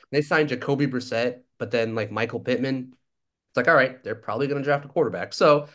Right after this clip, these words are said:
I think he's, he's being honest to a certain degree. They're gonna take the most important player at their most important position of need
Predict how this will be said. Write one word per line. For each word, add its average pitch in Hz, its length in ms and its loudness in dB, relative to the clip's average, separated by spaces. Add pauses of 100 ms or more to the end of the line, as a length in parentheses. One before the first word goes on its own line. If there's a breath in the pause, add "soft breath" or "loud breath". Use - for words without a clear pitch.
(360 loud breath)
I 147 80 0
think 254 220 0
he's, 185 400 -2
he's 160 140 -2
being 160 320 2
honest 180 380 2
to 165 120 -2
a 147 40 2
certain 165 320 2
degree. 117 460 -4 (260)
They're 131 100 -4
gonna 175 240 2
take 139 440 0
the 131 80 0
most 143 320 2
important 175 460 0
player 131 400 4
at 147 80 -6
their 143 120 -2
most 147 260 -2
important 180 400 -4
position 175 320 0
of 165 100 -2
need 120 360 -2